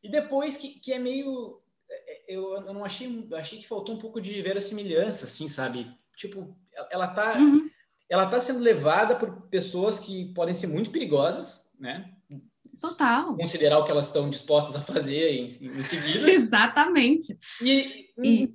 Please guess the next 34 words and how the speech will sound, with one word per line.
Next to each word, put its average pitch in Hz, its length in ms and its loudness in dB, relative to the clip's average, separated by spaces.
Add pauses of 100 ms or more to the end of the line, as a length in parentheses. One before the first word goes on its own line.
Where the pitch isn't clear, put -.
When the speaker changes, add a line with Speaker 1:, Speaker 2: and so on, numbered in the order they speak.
Speaker 1:
acontece - 500 -8
nada, 349 300 -2
nenhum 175 240 0
deles 220 240 2
reage, 165 920 0
ela 156 140 4
simplesmente 185 500 -2
levanta 185 340 -2
e - 20 -6
sai, 185 340 2
os - 80 -2
caras 165 260 -2
ficam 160 180 -10
com 170 100 -8
vergonha, 165 420 0
um 156 140 -4
deles 160 400 -4
chora, 160 580 2
então 160 540 -4
é 156 160 -4
meio 175 240 -2
estranho, 226 480 4
assim, 147 260 -6
nesse 147 240 -6
sentido, 135 400 -8
assim, 123 200 -14
né? 120 180 -16 (840)
Speaker 2:
Esse 226 280 -2
foi 254 160 0
o 247 60 2
meu 247 160 2
problema 226 380 -2
também, 202 440 -2
porque, 180 580 -6